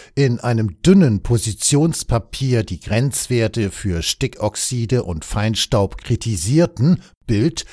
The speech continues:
alles Lüge, nutzt nun die Politik die angerichtete Verwirrung, um eben jene Grenzwerte zu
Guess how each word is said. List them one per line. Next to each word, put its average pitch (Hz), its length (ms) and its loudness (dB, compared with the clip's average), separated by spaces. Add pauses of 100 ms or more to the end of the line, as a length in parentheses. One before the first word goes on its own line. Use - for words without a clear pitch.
(140)
alles 120 520 -2
Lüge, 135 640 0 (560)
nutzt 196 460 2
nun 190 280 6
die 139 120 0
Politik 120 800 0
die 87 220 -8
angerichtete 120 800 -2
Verwirrung, 123 760 2 (200)
um 147 240 0
eben 202 280 2
jene 147 420 2
Grenzwerte 107 840 -2
zu - 200 0